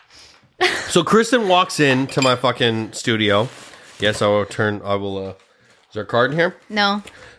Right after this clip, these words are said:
Speaker 2: I'm
Speaker 1: Okay.
Speaker 2: sorry. I'm not a card
Speaker 1: Um,
Speaker 2: person.
Speaker 1: I'm not either. Um, so Kristen <laughs> walks in and she goes, "Happy birthday." And she got me a gift. So first of all, fuck
Speaker 2: <laughs>
Speaker 1: everybody else on here 'cause no one's brought me a gift on this podcast.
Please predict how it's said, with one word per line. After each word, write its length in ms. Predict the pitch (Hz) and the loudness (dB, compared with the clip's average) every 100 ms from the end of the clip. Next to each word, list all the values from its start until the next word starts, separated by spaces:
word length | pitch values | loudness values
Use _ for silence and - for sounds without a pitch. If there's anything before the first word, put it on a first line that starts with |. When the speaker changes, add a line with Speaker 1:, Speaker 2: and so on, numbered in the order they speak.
| - | -8
Speaker 2:
I'm 100 | 220 | -6
Speaker 1:
Okay. 40 | 214 | 0
Speaker 2:
sorry. 240 | 175 175 | 2 2
I'm 80 | 214 | 0
not 120 | 214 | -2
a 40 | 190 | 0
card 240 | 160 165 | -2 -2
Speaker 1:
Um, 60 | - | -8
Speaker 2:
person. 400 | 160 175 180 185 | -12 -12 -14 -6
Speaker 1:
I'm 140 | 98 | -2
not 120 | 95 90 | -2 -2
either. 180 | 85 - - _ 127 | -6 -10 -20 _ 0
Um, 420 | 123 117 110 107 - | 2 2 0 -8 -10
so 140 | - 120 | -4 0
Kristen 340 | 139 151 110 | 0 0 -2
<laughs> 80 | 104 | -4
walks 280 | 92 - 123 | -6 -2 2
in 180 | 117 117 | 2 0
and 100 | 117 | -6
she 120 | 117 | -2
goes, 220 | 117 113 | -2 0
"Happy 420 | 123 123 123 117 | -2 0 0 -2
birthday." 720 | 104 107 110 110 117 95 90 - - - - - | -4 -2 -2 -2 -6 -4 -4 -8 -20 -20 -20 -18
And 100 | 107 | -14
she 100 | - | -8
got 240 | 120 120 135 | -4 -2 -2
me 120 | 143 | -4
a 40 | |
gift. 400 | 123 107 143 113 | -4 -2 -2 0
So 220 | - 135 120 | -2 -2 -2
first 400 | - 208 226 120 | -2 -2 -2 -2
of 100 | 98 | -2
all, 200 | 92 95 | -2 -2
fuck 220 | 123 110 - | 0 0 0
Speaker 2:
<laughs> 100 | 135 | 0
Speaker 1:
everybody 360 | 143 139 123 | 0 2 2
else 200 | 123 131 | 2 0
on 160 | 120 101 | -2 -4
here 160 | 101 101 | -2 -4
'cause 120 | 101 | -6
no 200 | 92 113 | -4 0
one's 160 | 127 107 | 0 0
brought 180 | 104 98 | -4 -6
me 120 | 92 | -8
a 40 | |
gift 240 | 90 92 92 | -6 -8 -8
on 80 | 90 | -12
this 100 | - | -12
podcast. 520 | 92 90 107 107 | -10 -10 -8 -8